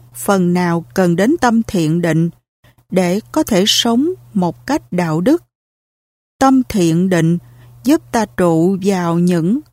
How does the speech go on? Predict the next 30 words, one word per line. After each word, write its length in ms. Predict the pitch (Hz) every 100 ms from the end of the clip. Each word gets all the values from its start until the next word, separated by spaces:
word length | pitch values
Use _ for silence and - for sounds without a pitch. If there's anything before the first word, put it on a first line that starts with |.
| -
ý 120 | 220
nghĩ, 420 | 302 302 170 196 294
lời 260 | 196 165
nói 360 | 170 185 262 370 - - - 180
và 140 | 196
hành 180 | 196 185
động 240 | 170 170
thiện 420 | - 180 160 165 170 _ _ _ _ -
và 400 | 196 185 175 170 -
tránh 260 | 226 269 359
xa 360 | - 240 220 196
điều 240 | 185 160
bất 400 | 151 294 - -
thiện. 380 | 202 160 151 160 - - - - - - - - -
Tâm 160 | 285
thiện 340 | - 190 170 185
định 280 | 165 170 175 _ _ _
giúp 140 | 269 320 _
ta 220 | 214 196
giải 280 | 190 175 180 -
quyết 380 | 254 302 349 220
những 300 | 190 202 233
vấn 220 | 269 320
đề 120 | 190
hàng 280 | 185 180 175
ngày 220 | 180 175
một 260 | 175 165 -
cách 140 | 311 - - -
công 240 | 220 208
bằng, 260 | 180 160